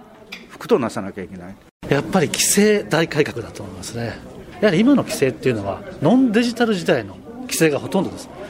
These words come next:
Speaker 2: やはりデジタルを使えば、この規制をどんどん変えていける。再構築していける。そういう中で生産性を上げて、効率を上げて、より便利な暮らし、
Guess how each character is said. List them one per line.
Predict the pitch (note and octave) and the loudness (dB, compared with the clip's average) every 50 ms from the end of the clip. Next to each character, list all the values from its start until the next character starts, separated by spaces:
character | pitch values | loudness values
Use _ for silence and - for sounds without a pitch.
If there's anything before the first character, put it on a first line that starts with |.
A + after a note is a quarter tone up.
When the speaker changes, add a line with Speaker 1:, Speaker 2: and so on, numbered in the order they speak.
| - - - - D3+ | -12 -12 -12 -2 0
Speaker 2:
や | E3 G3+ | 2 4
は | B3 | 4
り | G#3+ C3+ | 2 2
デ | A#2 D3+ G3+ B3 | 2 2 2 2
ジ | C4 C4 | 0 -2
タ | - C4 A3+ | -2 -2 0
ル | F3+ | 0
を | C#3 | -2
使 | - - - - C3+ C3 | -2 -4 -8 -4 -4 -4
え | B2+ | -4
ば、 | A#2+ G#2+ | -4 -6
こ | - - | -4 -2
の | E3+ D3+ | -2 -2
規 | - - | -4 -4
制 | - - G#3 A3 | -2 2 2 2
を | G3+ | 2
ど | C#3 C3+ D3+ | 2 2 2
ん | A3 | 2
ど | A3 C4 | 2 0
ん | F#3 - | -4 -4
変 | - A#2+ A#2+ | -4 -6 -8
え | A#2 | -6
て | - G#2+ | -8 -10
い | |
け | G2 - - | -10 -10 -12
る。 | - - - - - - - | -14 -14 -14 -14 -12 -12 -8
再 | - - - F3+ A#3 | -6 0 2 2 2
構 | - - A#3 - | 2 0 0 -2
築 | - - - | -2 -6 -10
し | - - | -10 -10
て | - - | -10 -12
い | - | -10
け | - | -10
る。 | - - - - - - - - - | -12 -12 -12 -12 -12 -10 -10 -8 -4
そ | - - A#3 | 2 2 4
う | B3 | 6
い | B3+ | 8
う | C4 | 6
中 | C4+ A#3+ A#3+ | 6 6 4
で | B2+ A2 | 2 0
生 | - - D3+ D#3+ | 2 2 2 2
産 | - - D#3 D3 | 2 2 0 0
性 | - - C#3 | 2 2 2
を | C3 | 2
上 | A#2+ A2+ A#2 A#2 | 2 0 0 0
げ | B2 A#2+ | -2 -2
て、 | - G2+ - - - - - - - - | -2 -6 -8 -10 -10 -10 -10 -10 -10 -4
効 | - D#3 E3+ F3 | 2 2 4 4
率 | F#3 F3 - - D#3+ | 4 2 2 0 0
を | C#3+ | 2
上 | B2 A#2+ | 2 0
げ | A#2 A#2 | -4 -4
て、 | - A#2 G#2 F#2+ - - - - - - - | -4 -6 -6 -6 -8 -10 -10 -10 -10 -6 2
よ | D3 D#3+ F3 G#3+ | 4 6 6 6
り | B3+ C#4 C4 - - - - - C#3+ | 4 2 0 -4 -10 -14 -12 -2 2
便 | D#3+ G#3 B3 B3 | 2 4 4 4
利 | G3 D#3 | 2 0
な | B2 G#2 | -2 -4
暮 | - - - F2 | -6 -10 -12 -12
ら | F2 | -10
し、 | - - - - | -10 -10 -12 -12